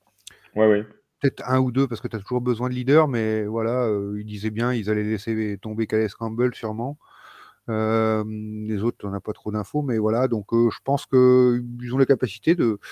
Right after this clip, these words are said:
Speaker 2: c'est, de toute manière, c'est que des petites touches, hein, parce que si tu regardes leur effectif au complet, il leur manque pas grand, grand chose non plus, hein.
Speaker 1: Non,
Speaker 2: Donc,
Speaker 1: c'est
Speaker 2: euh,
Speaker 1: vrai. Alors, euh, ouais, après, je pense que, bon, sur le jeu de passe, euh, c'est, c'est toujours pour moi le grand point d'interrogation concernant, euh,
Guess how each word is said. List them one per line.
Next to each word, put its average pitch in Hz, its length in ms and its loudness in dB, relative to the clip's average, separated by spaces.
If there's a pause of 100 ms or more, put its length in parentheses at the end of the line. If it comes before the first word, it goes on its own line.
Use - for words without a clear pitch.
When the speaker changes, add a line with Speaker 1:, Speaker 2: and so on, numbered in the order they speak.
(380)
Speaker 2:
c'est, - 240 -8
de 113 60 -4
toute - 180 -14
manière, 147 220 4
c'est - 100 -10
que 135 140 -2
des 127 100 2
petites - 260 -8
touches, 165 280 0
hein, 123 120 2
parce - 160 -6
que 117 140 0
si 117 600 -6
tu 120 80 0
regardes 120 160 6
leur 120 100 4
effectif 120 380 -2
au 120 60 -2
complet, 147 460 2
il 127 60 2
leur 107 140 4
manque 110 260 -4
pas 127 140 4
grand, 117 160 4
grand 123 180 0
chose 160 240 -2
non 117 80 -4
plus, 107 220 -4
hein. 123 100 -8 (880)
Speaker 1:
Non, 143 260 10
Speaker 2:
Donc, 160 80 -2
Speaker 1:
c'est 131 60 6
Speaker 2:
euh, - 40 8
Speaker 1:
vrai. 151 180 8
Alors, 104 380 8
euh, 64 520 -8
ouais, 131 240 6
après, 123 300 4
je - 140 -14
pense 127 240 2
que, 101 400 2
bon, 101 220 0
sur 123 140 2
le 117 120 4
jeu 139 80 6
de 139 80 -2
passe, 156 240 2 (120)
euh, 95 320 0 (120)
c'est, 90 200 -2
c'est 92 100 -4
toujours - 260 -4
pour 101 120 0
moi 107 200 2
le 104 40 0
grand 90 220 -2
point 98 180 -4
d'interrogation 92 720 -2
concernant, 85 840 -10
euh, 85 40 -18